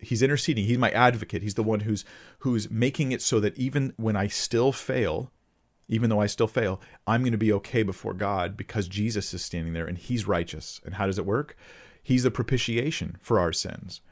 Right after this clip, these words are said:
and not for ours only, but also for the sins of the whole world. So this intercession is, is not Jesus making a new payment, right? Um, it's rather his constant existence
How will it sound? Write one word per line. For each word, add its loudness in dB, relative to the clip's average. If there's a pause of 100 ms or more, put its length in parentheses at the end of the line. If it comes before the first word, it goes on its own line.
(280)
and 2
not 4
for 2
ours 6
only, 2
but 2
also 0
for -8
the -4
sins -4
of -8
the -2
whole -2
world. -4 (440)
So 2 (560)
this 2
intercession 0 (340)
is, 2
is 2
not 0
Jesus -2
making -4
a -6
new 0
payment, -4 (180)
right? -2 (400)
Um, 0
it's 0
rather 4
his -2
constant -6 (240)
existence -2